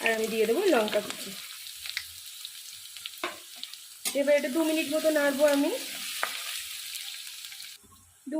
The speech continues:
মিনিট মতো ভাজা ভাজা হয়ে গেলেই আমি এখানে দিয়ে দেবো পেঁয়াজগুলো, তারপর আমি দিয়ে দেবো, এগুলো দিয়ে আমি নাড়বো একটু।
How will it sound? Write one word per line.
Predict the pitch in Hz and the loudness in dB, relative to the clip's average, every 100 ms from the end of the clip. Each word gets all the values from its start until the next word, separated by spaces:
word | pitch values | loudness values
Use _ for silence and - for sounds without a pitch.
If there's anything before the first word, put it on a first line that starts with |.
| 320 | 2
মিনিট | 349 349 | 4 4
মতো | 349 349 320 | 2 4 6
ভাজা | 302 302 | 8 10
ভাজা | 302 311 | 10 10
হয়ে | 311 285 | 10 8
গেলেই | 294 302 294 | 4 4 4
আমি | 262 262 | 4 2
এখানে | 262 269 262 | 4 0 2
দিয়ে | 254 | 2
দেবো | 233 247 | 4 2
পেঁয়াজগুলো, | 247 247 254 247 285 277 - - - - - | 2 0 0 0 0 0 0 -16 -20 -20 0
তারপর | 247 233 247 240 | 0 2 2 4
আমি | 240 226 | 2 4
দিয়ে | 233 240 | 4 4
দেবো, | - - - - 196 202 - - - - - - - - - - - - - | -2 -10 -12 -20 -18 -18 -20 -20 -20 -20 -20 -20 -20 -20 -20 -20 -20 -14 -6
এগুলো | 285 294 | -2 0
দিয়ে | 302 302 | 6 6
আমি | 294 | 6
নাড়বো | 262 247 277 | 2 2 0
একটু। | 269 - | 0 -10